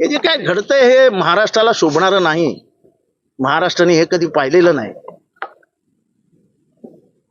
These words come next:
आणि पोलिसांनी अशी भूमिका घेणं, हे एक तर वरचा दबाव, वरनं फोन आलाय, वरनं फोन आलाय, वरनं फोन आलाय, हे ज्या,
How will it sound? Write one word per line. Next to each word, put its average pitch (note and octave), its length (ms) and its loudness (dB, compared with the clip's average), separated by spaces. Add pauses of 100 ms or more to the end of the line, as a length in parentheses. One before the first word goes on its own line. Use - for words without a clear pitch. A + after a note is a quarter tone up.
(140)
आणि A#3 120 -2
पोलिसांनी C4+ 640 2
अशी B3 240 0
भूमिका A3 420 0
घेणं, A3 300 2 (1300)
हे G#3+ 140 0
एक G#3+ 100 -2
तर A#3 140 -2
वरचा F#3 440 0
दबाव, G#3 500 0 (500)
वरनं F#3 320 0
फोन G#3 160 2
आलाय, F#3+ 280 0
वरनं G#3 340 -2
फोन G3+ 260 -2
आलाय, G3 260 0
वरनं A#3 320 0
फोन A3 220 0
आलाय, F#3+ 260 0 (220)
हे - 300 0
ज्या, G#3+ 300 2